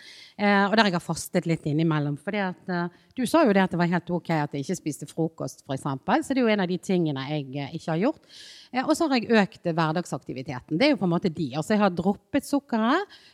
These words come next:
eh, og droppet mat med stivelse. Det er egentlig ba-, det er bare det jeg har gjort. Eh, og så tok jo jeg en matintoleransetest som viste det at jeg slo ut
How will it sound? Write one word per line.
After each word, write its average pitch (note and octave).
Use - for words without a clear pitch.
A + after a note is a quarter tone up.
eh, A3
og A3
droppet G3+
mat F3
med D3+
stivelse. C3+
Det C#4
er C4+
egentlig G3
ba-, F3
det F3+
er F3
bare D#3
det D#3
jeg C#3+
har D3+
gjort. -
Eh, A#3
og A#3
så C4+
tok C4
jo G#3+
jeg G3
en F3+
matintoleransetest E3
som G3+
viste F3
det E3
at D3+
jeg D3+
slo E3
ut D#3+